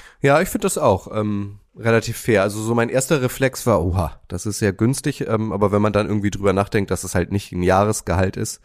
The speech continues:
was ja auch schon anständig wär, ähm, sondern so für drei Monate und wenn man dann nehmen wir, also rechnen wir doch mal durch,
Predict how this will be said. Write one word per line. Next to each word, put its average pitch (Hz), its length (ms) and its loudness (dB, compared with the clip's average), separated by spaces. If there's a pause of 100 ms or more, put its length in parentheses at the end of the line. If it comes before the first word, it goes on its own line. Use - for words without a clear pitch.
(460)
was - 140 0
ja 85 100 4
auch - 60 0
schon 82 400 0
anständig 85 480 -4
wär, 101 240 2 (400)
ähm, 90 560 2 (220)
sondern 90 420 2
so 98 220 -6
für 98 120 -4
drei 87 200 2
Monate 113 600 4
und 95 160 -2
wenn 90 120 2
man 90 120 2
dann 87 160 -2
nehmen 101 200 2
wir, 101 100 0
also 95 160 2
rechnen 120 220 4
wir 110 80 6
doch 101 80 6
mal 98 160 2
durch, 139 400 2